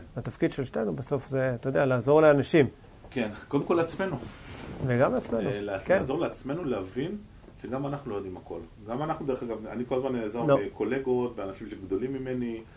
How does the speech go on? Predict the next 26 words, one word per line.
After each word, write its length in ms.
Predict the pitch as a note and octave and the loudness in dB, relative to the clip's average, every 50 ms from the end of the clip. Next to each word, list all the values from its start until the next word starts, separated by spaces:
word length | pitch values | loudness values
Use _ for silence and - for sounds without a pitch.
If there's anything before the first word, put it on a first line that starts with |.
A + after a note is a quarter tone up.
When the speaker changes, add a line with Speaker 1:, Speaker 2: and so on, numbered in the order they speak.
| - - - - | -20 -20 -14 -4
Speaker 2:
שיודעים 280 | - G#2 G2+ G#2 C#3 C#3+ | -2 -2 0 0 -2 -2
יותר 140 | C#3 C#3 | -4 -4
טוב 180 | C3+ C#3 C#3 C3 | -2 -2 -2 -2
ממני, 480 | C3 B2+ B2+ B2 B2 B2+ B2 A#2+ A#2 A#2 - - - - - - - - - - - | -2 -2 -2 -2 0 -2 -2 -2 -4 -8 -14 -18 -20 -20 -20 -20 -20 -20 -16 -14 -12
אה, 40 | G#2+ G#2 G#2 G2+ G#2 G#2 G#2+ G#2 G2+ | -10 -8 -6 -6 -6 -6 -6 -6 -6
וזה 200 | G#2+ A2+ A2+ B2 | -6 0 2 4
לא 140 | C3 D#3+ - | 4 4 4
בושה, 240 | G#3+ - - D#3 A#2+ | 2 0 0 0 2
דרך 100 | A2+ C3 | 4 4
Speaker 1:
נעזרים? 400 | C#3 C3+ B2+ C#3 C#3+ F3 A#3 C#4 | 4 8 10 10 10 10 8 6
Speaker 2:
אגב. 140 | C#4 A#3+ A#2+ | 4 0 0
ד-, 200 | D3+ E3+ E3 D#3+ | 0 -2 0 0
דרך 160 | F3 F#3 F#3+ | 0 0 0
אגב, 220 | G#3 G3+ G3 F#3 F#3 - C#3+ | 0 2 0 0 0 -2 -6
דרך 200 | D#3 E3 D#3+ - | -6 -6 -6 -6
אגב, 240 | E3+ E3+ E3+ D#3+ C#3+ | -6 -4 -4 -4 -4
הרבה 140 | B2+ B2+ D3 - | -4 -6 -6 -8
פעמים, 220 | E3+ E3 E3 D#3+ D#3 D3 C#3 | -10 -10 -8 -6 -6 -6 -6
אתה 120 | C3 D3+ | -6 -6
יודע, 180 | C#3+ D3 C#3 B2 | -6 -4 -6 -4
באים 220 | G#2 G#2+ A#2+ D3 | -4 -6 -6 -4
אליי, 160 | D3 C#3 B2+ B2 - - A2+ | -4 -4 -4 -4 -6 -8 -8
אה, 60 | G#2 G2 F#2+ F#2+ F#2+ F#2 F2+ - - | -8 -6 -6 -6 -6 -8 -8 -12 -12
קונים 420 | - G2 F#2+ A2 C3 C#3 C3+ A#2+ | -10 -8 -8 -6 -6 -6 -6 -6
או 140 | F#2+ F#2 F2+ F2 | -8 -8 -10 -10
מוכרים, 600 | E2+ - - - B2 C#3 C#3+ C3+ B2+ B2 A2+ | -12 -12 -8 -6 -6 -4 -4 -4 -6 -6 -8